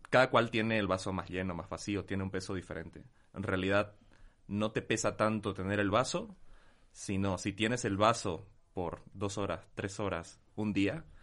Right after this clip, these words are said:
allá no importa el peso que cargues, te vas a cansar. O sea, se te va a cansar el brazo. Y les digo, muchas cosas pasan en nuestra cabeza,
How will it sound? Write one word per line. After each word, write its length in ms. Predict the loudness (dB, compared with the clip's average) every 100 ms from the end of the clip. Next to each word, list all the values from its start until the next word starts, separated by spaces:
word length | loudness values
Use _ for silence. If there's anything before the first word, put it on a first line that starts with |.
| -18 -12 -4
allá 260 | 0 2
no 60 | 2
importa 260 | 2 2
el 80 | 2
peso 240 | 2 0 0
que 140 | 0
cargues, 580 | 2 2 2 -2 -6 -18 _ -4
te 100 | -2
vas 180 | -2 -4
a 60 |
cansar. 440 | -10 -12 -12 -12 -18 -20
O 40 | -14
sea, 120 | -6
se 120 | -4
te 100 | -2
va 120 | -2
a 40 | -2
cansar 320 | -4 -4 -8
el 80 | -8
brazo. 320 | -10 -16 -20 -20 -20 -20 -20 -20 -4
Y 60 | -2
les 140 | 0
digo, 200 | 2 4
muchas 280 | 4 2 2
cosas 260 | 2 0 2
pasan 300 | 4 6 4
en 60 |
nuestra 200 | 2 0
cabeza, 460 | 2 2 4 2